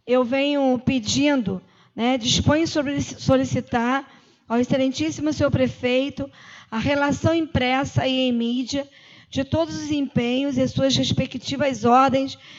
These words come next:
de pagamentos emitidos de primeiro de janeiro de dois mil e dezessete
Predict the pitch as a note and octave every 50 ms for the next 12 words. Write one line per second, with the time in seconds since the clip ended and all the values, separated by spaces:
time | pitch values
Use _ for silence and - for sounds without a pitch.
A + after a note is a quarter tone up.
0 | - - - - C4 - - C4+ C4 C4 B3 B3 A#3+ A3+ A3 A3+ A#3+ B3 B3+ B3
1 | C#4 D4 C#4+ - - - - - - - - - A#3+ C4 C4 C#4+ D4 - - -
2 | E4+ E4+ E4 E4+ C#4+ B3+ C#4+ C#4 C#4 - B3+ B3+ B3 B3+ C#4+ D#4 D#4 D#4+ C#4 C#4
3 | D4 D4 B3+ C#4 C4+ B3+ A#3+ A#3 A3+ A#3 A#3+ B3+ C4 C4 C4 A3+ A#3+ G#3+ A#3+ A#3+
4 | A3+ A#3+ B3 C4 C#4+ D4 B3 B3+ A#3+ C4+ C4 B3 - - A#3+ A#3 A#3 A#3+ B3+ -
5 | - -